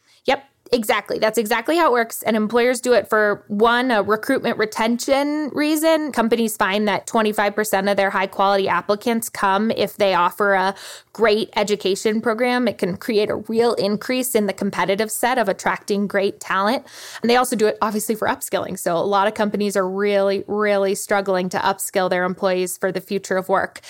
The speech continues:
And so we do a tremendous amount helping take the talent you have today and make them more prepared,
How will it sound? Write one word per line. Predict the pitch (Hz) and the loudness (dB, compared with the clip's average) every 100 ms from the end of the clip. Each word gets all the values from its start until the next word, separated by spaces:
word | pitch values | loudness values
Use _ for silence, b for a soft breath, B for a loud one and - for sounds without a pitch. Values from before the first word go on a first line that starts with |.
| B B | B B
And | 208 208 196 | 0 0 0
so | 202 196 | 0 2
we | 190 196 | 0 -2
do | 180 190 | 0 0
a | 190 | 0
tremendous | - 202 185 196 190 | -2 -2 0 -2 -2
amount | 190 180 180 | -2 0 -2
helping | 196 190 185 185 | -2 0 0 -2
take | 196 180 | -4 -4
the | 185 | -6
talent | - 196 190 | -2 -2 -2
you | 185 | 0
have | 185 175 | -2 -2
today | 190 185 202 190 165 - | -2 0 2 0 -2 -2
and | - 190 | -2 0
make | 185 185 | -2 0
them | 190 | -2
more | 185 180 185 190 202 | 0 0 2 2 0
prepared, | 202 202 - 196 202 185 180 175 | -2 -6 -2 -2 0 0 0 -4